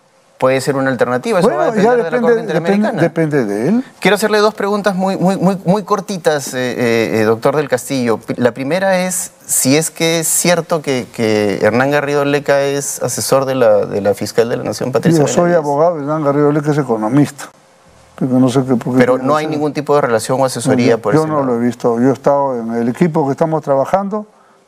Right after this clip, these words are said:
Speaker 2: eh, recientemente, una semana. Este, yo nunca lo he visto a Garrido Leca.
Speaker 1: Ujú. Y finalmente, y, y, y le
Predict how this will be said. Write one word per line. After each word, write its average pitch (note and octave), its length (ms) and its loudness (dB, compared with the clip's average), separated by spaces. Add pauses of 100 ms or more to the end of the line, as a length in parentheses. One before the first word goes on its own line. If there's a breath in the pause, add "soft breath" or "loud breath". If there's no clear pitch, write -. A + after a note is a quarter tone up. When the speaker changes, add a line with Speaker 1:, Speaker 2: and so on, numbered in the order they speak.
(120)
Speaker 2:
eh, G#3 40 -10 (260)
recientemente, F#3 720 0
una B2 240 0
semana. G#3+ 400 2 (680 soft breath)
Este, - 260 -12 (500)
yo G#2 200 -8
nunca B2+ 240 0
lo A#2 80 2
he - 20 0
visto B2 200 0
a A2+ 100 2
Garrido A#2+ 200 0
Leca. D#3+ 180 -6 (460)
Speaker 1:
Ujú. C3 240 4
Y D#3+ 120 2
finalmente, D#3+ 920 0 (220)
y, A2+ 60 -10
y, A2 300 -4
y G2+ 40 -2
le G#2 140 2